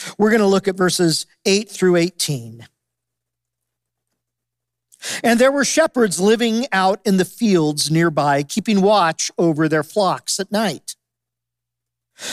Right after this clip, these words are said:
An angel of the Lord appeared to them, and the glory of the Lord shone around them, and they were terrified.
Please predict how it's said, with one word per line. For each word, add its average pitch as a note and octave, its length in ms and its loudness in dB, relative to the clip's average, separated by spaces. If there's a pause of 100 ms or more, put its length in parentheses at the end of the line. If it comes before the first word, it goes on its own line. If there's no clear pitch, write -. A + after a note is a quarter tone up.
(140)
An A#3 160 4
angel C#4 460 2
of A3+ 80 0
the B3 80 2
Lord A3 420 2
appeared C4+ 460 0
to A#3 80 0
them, F3 260 2
and G#3+ 100 -2
the G3+ 60 0
glory A3 460 2
of A#3 100 2
the G3+ 80 0
Lord F3+ 380 0
shone G#3 360 0
around G#3+ 420 0
them, D#3+ 220 2
and G#3 100 0
they A3 100 2
were A3+ 100 -4
terrified. C3 920 -4